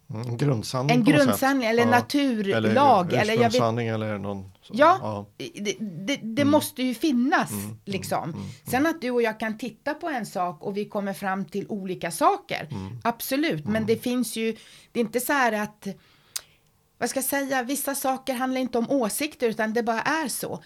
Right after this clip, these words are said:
Speaker 2: Till
Speaker 1: Mm.
Speaker 2: exempel, vi är alla ett.
Speaker 1: Mm.
Speaker 2: Frekvensmässigt, energimässigt så
Speaker 1: Mm.
Speaker 2: är vi alla ett.
Speaker 1: Mm,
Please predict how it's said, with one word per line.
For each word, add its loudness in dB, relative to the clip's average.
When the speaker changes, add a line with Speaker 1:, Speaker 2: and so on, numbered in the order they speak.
Speaker 2:
Till 0
Speaker 1:
Mm. 0
Speaker 2:
exempel, -2
vi 0
är -2
alla -2
ett. -12
Speaker 1:
Mm. -6
Speaker 2:
Frekvensmässigt, -2
energimässigt -4
så -4
Speaker 1:
Mm. -4
Speaker 2:
är -2
vi -6
alla -6
ett. -4
Speaker 1:
Mm, -6